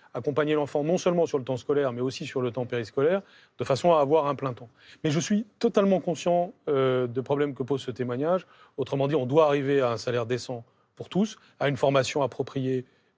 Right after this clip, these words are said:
euh, pour tous, et c'est justement l'engagement que nous sommes en train de prendre. Euh, sujet qui, c'est, c'est pas seulement une, des améliorations futures dont je parle, hein. En cette rentrée,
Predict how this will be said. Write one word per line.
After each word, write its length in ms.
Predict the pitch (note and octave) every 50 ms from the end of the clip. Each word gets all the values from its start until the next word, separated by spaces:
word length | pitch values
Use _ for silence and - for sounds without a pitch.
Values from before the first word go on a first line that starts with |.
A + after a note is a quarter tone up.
| _
euh, 160 | - B2 A#2+ A2+ G#2
pour 160 | - C#3+ -
tous, 300 | - F3 G3+ G#3 - - _ _ _ _
et 40 | B2+
c'est 160 | - - C#3+
justement 340 | G#2+ D3+ D#3 - D#3 D3 E3
l'engagement 400 | E3 D3 C3+ C#3 A#2+ B2 D#3 D#3+
que 60 | -
nous 60 | - B2
sommes 240 | - - C#3+ C#3
en 80 | B2 A#2
train 160 | - - B2+
de 60 | A#2+
prendre. 340 | G#2 - - C#3+ D#3+ E3+ D#3 _ _ - - - _ -
Euh, 160 | B2 B2 C3+ - _ -
sujet 340 | - - - D#3 D#3+ F3+
qui, 100 | C3+ -
c'est, 220 | C3+ - C#3 C3+ - _ _ _
c'est 160 | _ - - C3+
pas 80 | F3+
seulement 300 | D#3+ - F3 E3+ D#3 C#3
une, 80 | B2 A#2 - _ _ _ _ _ _ -
des 180 | A#2+ A#2+ B2
améliorations 440 | B2+ C3+ C3+ C3 B2+ B2 A#2+ - C3
futures 400 | - - - F3 - B3+ B3 F#3
dont 100 | D3 B2+
je 80 | A#2 -
parle, 180 | - A2+ A#2
hein. 140 | B2+ D#3 - -
En 120 | - E3+ E3
cette 220 | - - E3 -
rentrée, 420 | - C#3+ B2+ - - F3 G3 A3